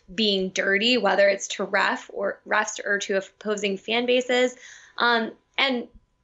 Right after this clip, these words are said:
especially in the case of college, you risk the future of players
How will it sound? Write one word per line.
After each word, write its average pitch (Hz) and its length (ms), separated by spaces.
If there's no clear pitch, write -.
especially 233 480
in 247 80
the 220 80
case 220 240
of 196 80
college, 208 400
you 202 160
risk 202 360
the 196 120
future 196 480
of 190 200
players 190 600